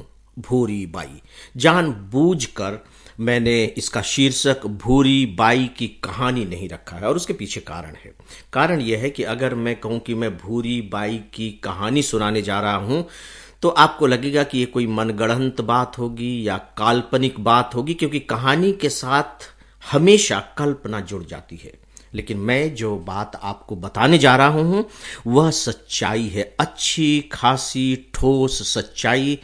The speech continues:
इसमें जरा भी कल्पना का झोंक नहीं है। अगर मैं आपसे पूछता हूं कि भूरी बाई कौन रही होगी, आप चलिए कुछ भी नहीं जानते इसके बारे में, मैं आपको नाम बताता हूं भूरी बाई,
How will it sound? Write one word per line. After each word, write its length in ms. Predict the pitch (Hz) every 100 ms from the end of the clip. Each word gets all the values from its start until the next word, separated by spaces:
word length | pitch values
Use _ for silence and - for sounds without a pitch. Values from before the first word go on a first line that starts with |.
| - - 135
इसमें 540 | 127 135 131 120 92
जरा 380 | 127 139 156 156
भी 200 | 135 143
कल्पना 600 | - 127 120 - 120 120
का 220 | - 117
झोंक 760 | 110 - - 117 117 113 - - - _ _ _ _
नहीं 320 | 104 104 92 85
है। 200 | 85 - - _ _ _ _ _ _ _ _ _ _ - - - -
अगर 200 | 185 220
मैं 140 | 208
आपसे 320 | 175 170 180
पूछता 400 | - 131 - -
हूं 260 | 123 113 123
कि 240 | 127 123
भूरी 460 | 107 117 156 165 180
बाई 360 | 127 131 139 139 -
कौन 320 | 131 143 120
रही 240 | 104 104
होगी, 420 | 92 95 85 80 -
आप 240 | 117 - -
चलिए 200 | 127 113
कुछ 220 | 175 170
भी 120 | 151
नहीं 120 | 113
जानते 320 | 101 101 107 101
इसके 220 | - 101
बारे 220 | 95 110
में, 100 | 135
मैं 120 | 160
आपको 260 | 156 156 120
नाम 340 | 110 160 180
बताता 400 | 120 117 107 120
हूं 120 | 113
भूरी 500 | 107 - 127 123 113
बाई, 240 | 95 85